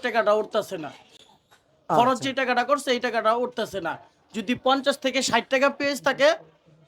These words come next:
Speaker 1: এটা, এটা বলতে পারি, আপনি ইন্ডিয়ান পেঁয়াজ যদি বন্ধ করে দেন, পঞ্চাশ থেকে ষাট টাকায় পেঁয়াজের দাম থাকবে।
Speaker 2: থাকবে, এর বেশি না?
Speaker 1: হ্যাঁ, এর বেশি থাকবে না। আর অল-, শ্যামবাজারের মধ্যে নাদিম ট্রেডার্সে এক টাকা কম থাকবে পেঁয়াজের বাজার।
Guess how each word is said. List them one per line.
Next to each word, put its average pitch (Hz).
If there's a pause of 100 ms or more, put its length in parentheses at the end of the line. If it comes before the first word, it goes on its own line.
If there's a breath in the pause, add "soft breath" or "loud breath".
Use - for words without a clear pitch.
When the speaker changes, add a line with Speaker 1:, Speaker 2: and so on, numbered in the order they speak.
(120)
Speaker 1:
এটা, 247
এটা 285
বলতে 330
পারি, 302
আপনি 285
ইন্ডিয়ান 285
পেঁয়াজ 294
যদি 302
বন্ধ 285
করে 302
দেন, 254 (220)
পঞ্চাশ 302
থেকে 262
ষাট -
টাকায় 247
পেঁয়াজের 247
দাম 220
থাকবে। 160 (160)
Speaker 2:
থাকবে, 170
এর 247
বেশি 240
না? 196
Speaker 1:
হ্যাঁ, 196 (180)
এর 269
বেশি 262
থাকবে 214
না। 156 (480)
আর 240
অল-, 254
শ্যামবাজারের 311
মধ্যে 294
নাদিম 285
ট্রেডার্সে 262
এক 262
টাকা 262
কম 254
থাকবে 208
পেঁয়াজের 202
বাজার। 160